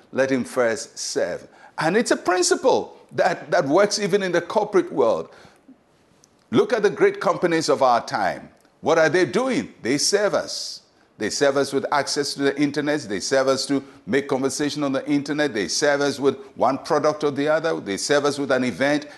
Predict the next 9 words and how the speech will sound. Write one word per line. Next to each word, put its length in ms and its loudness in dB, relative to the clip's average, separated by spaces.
They 140 0
serve 260 2
us 140 0
with 160 4
something. 460 0
Everybody 800 2
who 200 2
achieves 580 0
something 680 0